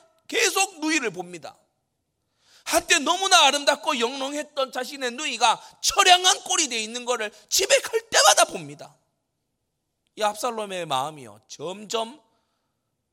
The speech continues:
악해져 가는 거예요. 불만과 노여움이 쌓여가는, 이럴 수가 있느냐라고, 어, 그야말로 가슴을 치는 그러한 인연의 시간이 지나가는 거예요. 반면 다윗은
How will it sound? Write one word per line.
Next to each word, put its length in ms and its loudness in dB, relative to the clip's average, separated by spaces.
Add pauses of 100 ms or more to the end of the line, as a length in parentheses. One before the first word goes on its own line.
(340)
악해져 440 -10
가는 280 -16
거예요. 180 -20 (1400)
불만과 520 -4
노여움이 520 -8
쌓여가는, 720 -10 (960)
이럴 300 0
수가 320 0
있느냐라고, 880 0 (580)
어, 200 -10
그야말로 760 0
가슴을 480 -2
치는 400 -6
그러한 320 -6
인연의 420 -10
시간이 400 -10
지나가는 480 -14
거예요. 220 -18 (100)
반면 300 -12
다윗은 560 -14